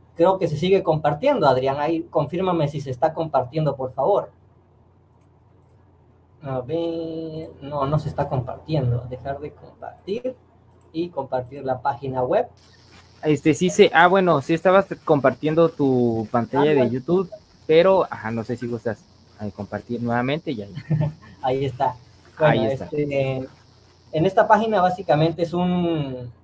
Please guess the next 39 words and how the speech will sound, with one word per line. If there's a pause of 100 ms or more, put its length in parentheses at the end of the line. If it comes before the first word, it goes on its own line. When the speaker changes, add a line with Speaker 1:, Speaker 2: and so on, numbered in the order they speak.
(140)
Speaker 1:
es
como
un
proyecto
aparte,
pero
que
va
de
la
mano
con
el
canal
de
YouTube. (280)
En
este (120)
yo
publico
artículos
científicos.
Una
de
mis
pasiones
es
escribir. (260)
Yo
escribo
mucho, (240)
me
gusta
escribir, (320)
por
eso
he
escrito
libros.